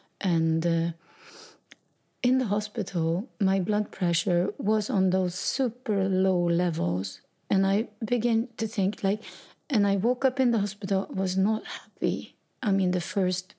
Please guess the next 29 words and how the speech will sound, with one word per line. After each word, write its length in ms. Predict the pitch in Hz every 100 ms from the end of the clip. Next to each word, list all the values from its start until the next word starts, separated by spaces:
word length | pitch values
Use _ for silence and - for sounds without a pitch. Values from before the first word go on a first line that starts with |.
| -
weeks 460 | 190 185 - - -
in 120 | 185
hospital, 380 | 175 170 - 170
I 100 | -
was 260 | 247 233 -
not 200 | 269 240
happy, 480 | 180 190 185 165 190 - - - _ _
but 160 | 214
I 60 | 202
had 340 | 170 208 208
a, 200 | 190 220 - _ - 330 381 302 _ - - - -
a 80 | 247
sense 400 | 220 240 214 190
of, 200 | 196 185 -
"I 100 | 196
wanna 220 | 175 180
live." 380 | 175 180 202 - - _ _ - - - _ _ _ -
Um, 380 | 175 175 180 196 _ _ _ _ -
but 180 | 220 -
after 380 | 240 277 - 294
I 180 | 247 202
got 320 | 196 202 -
my 220 | 196 196 - _
cup 220 | - 208
of 140 | 220 208
coffee 360 | - 277 -
in 120 | 208 190
the 80 |
morning, 520 | 185 226 220 170 175